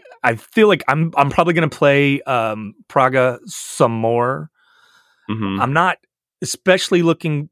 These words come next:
Speaker 1: forward to it, but I also feel like I could get better at this with more mastery. I might appreciate it,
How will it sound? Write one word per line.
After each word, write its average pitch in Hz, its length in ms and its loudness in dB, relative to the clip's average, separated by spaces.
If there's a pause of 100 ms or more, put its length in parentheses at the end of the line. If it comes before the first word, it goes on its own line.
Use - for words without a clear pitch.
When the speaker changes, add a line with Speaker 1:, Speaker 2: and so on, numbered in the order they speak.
Speaker 1:
forward 151 420 2
to 170 120 0
it, 139 80 2
but 127 100 4
I 131 80 4
also 143 240 2
feel 127 240 -2
like 117 240 0
I 160 100 -2
could 143 140 -2
get 117 160 -2
better 165 240 4
at 160 160 -2
this 156 500 -4 (280)
with 127 180 -6
more 117 140 0
mastery. 127 500 2
I 113 40 4
might 107 280 2
appreciate 117 760 -2
it, 107 200 -6